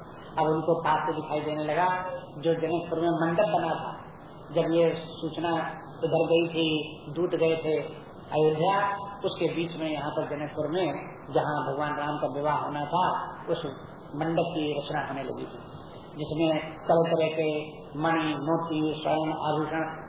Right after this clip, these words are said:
ये सबसे इनसे ले लेकर के केले के खंभे, बांस और ये सब के सब बनाए गए थे और ऐसे बड़े सुंदर रचना की गई थी। तो जब उस रचना को आकर के देवताओं ने देखा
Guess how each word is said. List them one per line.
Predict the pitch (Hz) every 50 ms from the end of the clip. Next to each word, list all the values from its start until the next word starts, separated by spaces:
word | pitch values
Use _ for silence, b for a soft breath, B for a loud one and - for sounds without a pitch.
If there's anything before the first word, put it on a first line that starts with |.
| -
ये | 170 165
सबसे | - 165 160 160 165
इनसे | 160 156 151 - 160
ले | 151 156 160 151 160 156
लेकर | 151 165 151
के | - - 208 208 185 151 - - -
केले | - - - - - - 170 170 165 170 165 165
के | 165 156
खंभे, | - - - 160 151 160 165 160 147
बांस | - - 170 170 170 170 165 165 165 - - - - - - -
और | 160 156 - - - - - - - 160
ये | 165 170 - -
सब | 143
के | - - 160
सब | - 165 147
बनाए | 147 143 151 156 156 156
गए | 165 170 170
थे | 170 185 208 202 170 - - - - - - - - -
और | 151 151 147 143 - - 156 156
ऐसे | 160 160 156 156
बड़े | 151 151 151
सुंदर | 147 - - 156 160 - 180 165
रचना | 151 - - 151 151 151 147
की | - - 147 139
गई | 147 147 147
थी। | 147 175 185 185 156 - - - - - - - - - - -
तो | 170 160
जब | 139 175 175 185
उस | 170 -
रचना | 175 165 156 - 160 160 160
को | 156 160 156 147 143
आकर | 139 147
के | 143 - 156 151
देवताओं | 147 147 147 143 143 151 147 147 147 147
ने | 139 143
देखा | 143 143 151 175 190 190 185 185 190 190